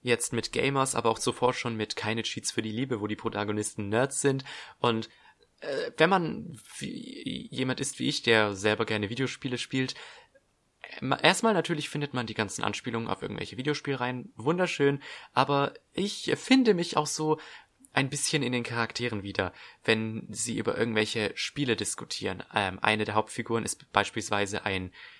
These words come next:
ähm, Indie-Spieleentwickler, macht R-P-G-Maker Games, was ich ziemlich cool finde, weil ich, äh, spiele selber gerne R-P-G-Maker Games.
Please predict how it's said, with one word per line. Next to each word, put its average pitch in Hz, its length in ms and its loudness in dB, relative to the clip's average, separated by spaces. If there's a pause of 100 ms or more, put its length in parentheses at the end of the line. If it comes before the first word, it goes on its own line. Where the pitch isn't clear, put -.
(320)
ähm, 101 300 -2
Indie-Spieleentwickler, 127 1200 -2 (140)
macht - 220 -2
R-P-G-Maker 117 760 0
Games, 135 340 -2
was 101 240 -6
ich - 300 -6
ziemlich 92 480 -6 (100)
cool 98 140 0
finde, 104 420 -6
weil - 420 -10
ich, - 300 -8
äh, 98 80 -2
spiele 104 300 -2
selber 98 300 0
gerne 104 240 2
R-P-G-Maker 107 640 -2
Games. 117 340 0